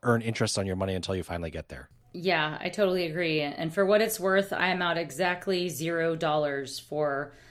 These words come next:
Speaker 2: my Disney cruise canceled vacation. Um, booked with Southwest for my flights, booked a room that I was able to cancel within the cancellation seventy-two hour period, uh, for the night before our cruise.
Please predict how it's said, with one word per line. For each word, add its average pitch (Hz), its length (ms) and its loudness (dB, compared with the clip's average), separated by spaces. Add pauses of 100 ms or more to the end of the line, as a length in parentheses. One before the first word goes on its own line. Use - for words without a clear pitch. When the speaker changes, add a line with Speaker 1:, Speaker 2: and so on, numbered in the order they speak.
(160)
Speaker 2:
my 143 580 -2 (180)
Disney 151 560 -4
cruise 147 420 -4
canceled 135 520 -6
vacation. - 760 -8
Um, 127 280 -10 (320)
booked 160 200 -2
with 160 100 0
Southwest 196 520 2
for 160 120 -6
my 160 100 0
flights, 233 640 4
booked 175 360 -2
a 156 360 2 (320)
room 208 520 4
that 185 120 4
I 170 100 6
was 165 120 2
able 175 200 2
to 165 60 2
cancel 170 460 -2
within 160 260 -2
the 156 80 -2
cancellation 160 760 -2
seventy-two 156 480 -2
hour 151 220 4
period, 220 580 2
uh, 165 220 0
for 156 240 -4
the 156 100 -4
night 151 180 -4
before 170 500 -2
our - 120 -2
cruise. 202 640 2